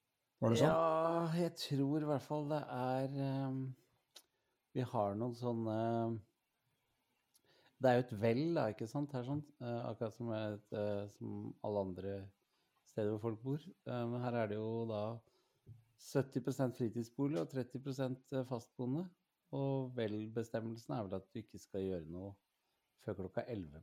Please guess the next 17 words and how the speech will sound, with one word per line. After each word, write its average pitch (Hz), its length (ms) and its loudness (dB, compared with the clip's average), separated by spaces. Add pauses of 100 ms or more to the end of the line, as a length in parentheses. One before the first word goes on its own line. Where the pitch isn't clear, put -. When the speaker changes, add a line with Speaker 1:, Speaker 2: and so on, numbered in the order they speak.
Speaker 2:
på 113 80 -8
søndager. 85 420 -6 (680)
Speaker 1:
Mhm, 117 600 4 (380)
mhm. 104 180 2 (260)
Speaker 2:
Som - 280 0
Speaker 1:
Mens 123 220 4
Speaker 2:
kan 107 160 2
forstyrre 104 540 0
naboene. 95 400 -2 (760)
Speaker 1:
Mens, 120 500 4
eh, 117 340 6
helligdagslovgivningen 113 1200 6
og, 110 480 6
og 113 180 4
naboloven 104 760 4
og 110 60 2
sånt 113 220 0